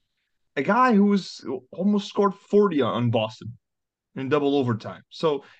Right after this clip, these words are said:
it's a roller coaster. And, uh, well, last game, he was the only good guy out there scoring the ball. R J and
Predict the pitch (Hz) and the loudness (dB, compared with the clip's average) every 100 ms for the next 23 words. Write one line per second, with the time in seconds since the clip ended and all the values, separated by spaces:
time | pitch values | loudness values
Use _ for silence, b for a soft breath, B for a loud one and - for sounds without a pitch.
0 | - 165 - 202 262 214 131 113 - 95 | -12 -10 -2 0 0 -2 -2 -2 -6 -16
1 | - 131 139 123 120 120 - _ _ _ | -12 -10 -8 -6 -4 -6 -10 _ _ _
2 | _ _ _ _ _ 139 156 156 175 190 | _ _ _ _ _ -10 -4 0 0 -2
3 | 151 151 165 185 170 180 175 175 160 123 | -2 -2 0 -2 0 -2 -2 -6 -8 -12
4 | 117 - - 147 165 135 123 131 143 151 | -14 -16 -8 -4 -4 -4 -2 0 -2 -2
5 | 160 156 170 - - 156 156 147 120 113 | -2 0 -2 -4 -2 -2 -2 -4 -2 -2
6 | 151 226 _ - 135 139 147 143 131 131 | -4 -6 _ -6 -6 -4 -6 -6 -8 -6
7 | 120 117 | -8 -8